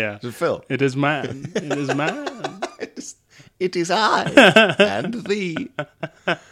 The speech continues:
Speaker 2: Yeah, it, putting it into the bin as a treat. I had a routine for a while that was about how insane I felt rinsing out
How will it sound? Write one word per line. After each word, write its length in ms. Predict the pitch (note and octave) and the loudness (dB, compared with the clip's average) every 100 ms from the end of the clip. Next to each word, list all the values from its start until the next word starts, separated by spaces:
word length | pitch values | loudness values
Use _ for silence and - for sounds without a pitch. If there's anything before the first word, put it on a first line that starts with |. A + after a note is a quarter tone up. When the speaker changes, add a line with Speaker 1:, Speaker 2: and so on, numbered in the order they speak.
| C3+ - B2 - - B2+ _ _ _ - - _ _ _ | -16 -16 -18 -16 -16 -16 _ _ _ -20 -20 _ _ _
Speaker 2:
Yeah, 340 | B2 C#3 B2 G#2+ | 2 4 4 2
it, 180 | C3 | 2
putting 220 | A2+ D3+ C3 | 0 0 0
it 20 | |
into 140 | A#2 | -2
the 100 | A#2 | -2
bin 180 | G#2 B2 | -2 -2
as 100 | A2 | -2
a 80 | G2+ | -4
treat. 360 | - B2 F#2+ - | -4 -4 -4 -4
I 60 | |
had 140 | D3 C#3+ | -2 0
a 80 | |
routine 360 | B2+ C3+ - D#3 | 0 -2 -4 -6
for 160 | C#3+ A2+ | -2 -2
a 60 | |
while 240 | G2+ G2 F2+ | -2 -2 -4
that 100 | F2 | -6
was 180 | F#2 F#2 | -8 -6
about 280 | G2 F#2 F#2+ | -4 -4 -4
how 160 | G2 | -6
insane 380 | G2+ G2 G#2+ G#2 | -6 -6 -6 -4
I 100 | F#2+ | -6
felt 260 | - F#2+ - | -6 -8 -8
rinsing 540 | F#2+ G#2 G#2 - F#2+ | -6 -4 -4 -6 -8
out 200 | F2 E2+ | -10 -10